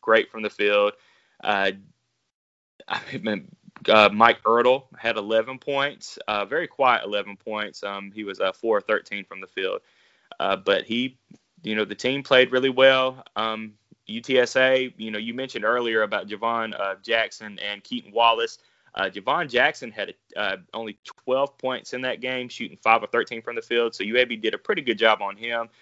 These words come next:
Uh, but Keaton Wallace did get twenty-one points Friday night, uh, going eight of fifteen for the field. So we knew, and, you know, we told you guys going in, both of these guys,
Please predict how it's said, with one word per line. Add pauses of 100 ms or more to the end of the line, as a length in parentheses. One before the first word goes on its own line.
(320)
Uh,
but
Keaton
Wallace
did
get
twenty-one
points
Friday
night,
uh,
going
eight
of
fifteen
for
the
field.
So (260)
we
knew,
and,
you
know,
we
told
you
guys
going
in, (140)
both
of
these
guys,